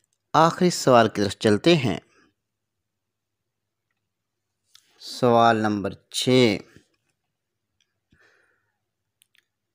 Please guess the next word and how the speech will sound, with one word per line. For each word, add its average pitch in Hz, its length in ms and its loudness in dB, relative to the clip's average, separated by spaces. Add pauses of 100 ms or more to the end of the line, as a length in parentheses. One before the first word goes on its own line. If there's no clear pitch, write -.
(1600)
नाज़रीन, 120 800 0